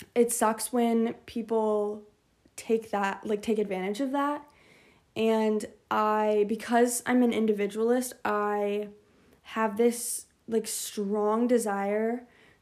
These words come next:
to let everybody know who I am and express myself in forms of expression that I enjoy, like painting and writing and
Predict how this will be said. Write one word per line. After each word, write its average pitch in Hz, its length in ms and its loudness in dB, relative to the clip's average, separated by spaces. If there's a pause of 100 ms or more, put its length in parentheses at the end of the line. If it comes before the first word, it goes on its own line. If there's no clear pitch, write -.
(140)
to 214 760 4 (1040)
let 220 300 2
everybody 220 380 2
know 196 220 -2
who 208 120 -2
I 208 80 0
am 208 500 -4 (420)
and 208 600 0 (420)
express 208 560 -2
myself 220 500 0
in 220 140 0
forms 214 720 -2 (420)
of 214 160 0
expression 208 580 -4
that 208 160 -4
I 208 140 -2
enjoy, 202 300 -2
like 190 240 -6
painting 208 560 -2
and 202 160 -2
writing 190 540 -2
and 196 340 -6